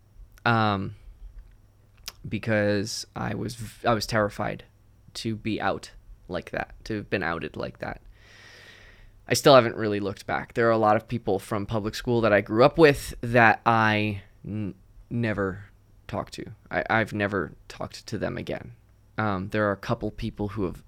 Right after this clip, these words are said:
drifted back into my life in one way or another, and it's always terrifying.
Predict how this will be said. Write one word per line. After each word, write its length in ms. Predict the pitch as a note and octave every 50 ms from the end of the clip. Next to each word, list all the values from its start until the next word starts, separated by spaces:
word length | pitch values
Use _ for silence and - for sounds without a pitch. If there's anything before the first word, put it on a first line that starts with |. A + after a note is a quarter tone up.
| - B2
drifted 560 | - A2+ A#2+ A#2+ A#2+ - - B2+ A#2+ A2+ A2+
back 280 | - G#2 G#2 G#2 -
into 200 | A2 A2 G#2 A#2
my 140 | G#2 G2+ G2
life 360 | F#2 G2 G2+ G2+ A2 A2+ - -
in 120 | F#2 A2
one 180 | A2 A2 A2+ A#2
way 100 | A#2 A#2
or 100 | A#2+ A#2+
another, 380 | B2 B2+ C3+ C#3+ D#3 D#3+ E3 - - _ - - _ - - - - - - - - - - - _ _ - - -
and 140 | - B2 A#2
it's 140 | A2+ - A#2+
always 240 | A#2 A2+ A2 G#2+
terrifying. 540 | - A2+ G#2+ G#2 G2 - F#2 E2+ G#2+ G#2+ A#2+